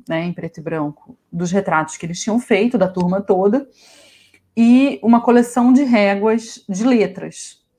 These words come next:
como vocês estão vendo aí. E as crianças foram convidadas a fazer uma intervenção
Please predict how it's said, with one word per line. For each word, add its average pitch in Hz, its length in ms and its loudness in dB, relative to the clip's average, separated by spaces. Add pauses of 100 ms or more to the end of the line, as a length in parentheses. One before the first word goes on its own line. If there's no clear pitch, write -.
(140)
como 160 180 -12
vocês 160 260 -16
estão 175 160 -12
vendo 165 220 -10
aí. 156 180 -14 (800)
E 220 120 2
as 220 140 0
crianças 208 340 -4
foram 202 220 -6
convidadas 196 760 -2 (720)
a 190 1300 -2
fazer 202 200 -2
uma 214 120 -2
intervenção 208 840 -4